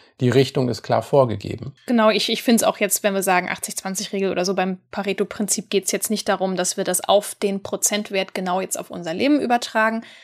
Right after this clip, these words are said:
Speaker 2: sondern dass wir einfach mal anfangen, für die Lebensbereiche oder für die Dinge, die wichtig sind, mal unser Gut genug zu definieren.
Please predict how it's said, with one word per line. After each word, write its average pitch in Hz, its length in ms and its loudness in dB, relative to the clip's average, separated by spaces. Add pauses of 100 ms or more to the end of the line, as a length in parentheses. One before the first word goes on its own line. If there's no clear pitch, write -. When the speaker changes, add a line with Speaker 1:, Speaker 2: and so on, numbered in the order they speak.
(140)
Speaker 2:
sondern 202 280 -2
dass 180 220 -2
wir 214 220 0
einfach 196 280 -6
mal - 200 -6
anfangen, 202 600 -6 (340)
für 226 280 0
die 214 120 0
Lebensbereiche 202 1040 0
oder 180 160 -2
für - 180 -12
die 196 220 -6
Dinge, 185 220 -2
die 185 140 -6
wichtig - 320 -4
sind, 196 140 -4
mal 185 100 -4
unser 196 440 0
Gut 185 340 -6
genug 170 500 -6 (200)
zu - 160 -8
definieren. - 540 -14